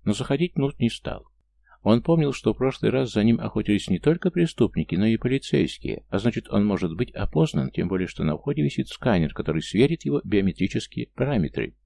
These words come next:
и опознает в нем беглеца, подозреваемого в дюжине преступлений. Ждал Макс недолго.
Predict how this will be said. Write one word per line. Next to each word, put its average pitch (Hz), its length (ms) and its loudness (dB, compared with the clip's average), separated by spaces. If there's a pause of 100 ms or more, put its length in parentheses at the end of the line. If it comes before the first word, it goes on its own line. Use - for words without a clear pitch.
(140)
и - 80 -4
опознает 131 380 0
в - 40 -16
нем 151 140 -2
беглеца, 147 560 -2
подозреваемого 87 760 0
в 85 40 -6
дюжине 101 400 0
преступлений. - 760 -4 (400)
Ждал 127 360 0
Макс 127 300 -2
недолго. 107 600 -2